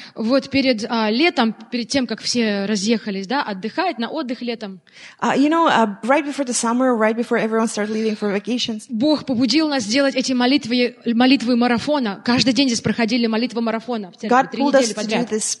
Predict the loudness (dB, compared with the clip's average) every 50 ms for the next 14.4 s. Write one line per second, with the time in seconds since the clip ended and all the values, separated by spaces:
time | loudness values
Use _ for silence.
0 | -6 -2 0 0 2 2 0 0 0 -2 -2 -2 -2 -2 -2 -2 -4 -4 -6 -6
1 | -6 -6 -6 -6 -6 -6 -8 -10 -12 -14 -20 -20 -20 -18 -18 -18 -18 -20 -16 -8
2 | -4 -4 -2 -2 -2 -4 0 2 2 2 2 0 0 -2 0 2 2 2 2 2
3 | 0 -2 0 0 0 0 -2 0 0 0 0 2 2 2 4 4 2 2 2 2
4 | 2 2 2 2 2 0 0 -2 -4 -2 -4 -4 -2 -2 -4 -4 -2 0 0 0
5 | 0 2 0 -2 -2 0 2 0 0 0 0 -4 -4 -2 -2 0 0 0 0 2
6 | 2 2 0 0 -2 -2 -2 0 0 -2 -4 -6 -6 -6 -6 -6 -6 -8 -12 -12
7 | -12 -14 -16 _ _ _ _ 0 2 2 2 0 2 2 2 2 2 2 2 2
8 | 2 2 0 0 0 -2 -2 -4 -2 -2 -2 0 0 -2 -4 -6 -10 -12 _ _
9 | _ _ _ -20 -20 -18 -16 -16 -12 -8 -4 -2 0 0 0 -2 -2 -6 -8 -8
10 | -6 -4 -4 -2 -2 -2 -2 -2 -2 -2 -2 -2 -2 -2 -2 -4 -6 -8 -4 -2
11 | -2 -2 -2 -2 0 0 0 2 2 2 2 2 0 0 -2 -4 -6 -8 -8 -8
12 | -6 -6 -4 -2 -2 -2 -4 -4 -4 -2 -2 -2 -4 -4 -2 0 2 4 4 4
13 | 2 2 -2 -4 -4 -2 -2 -2 0 -2 -2 0 0 2 2 2 2 0 -2 -2
14 | 0 0 2 2 2 0 0 -2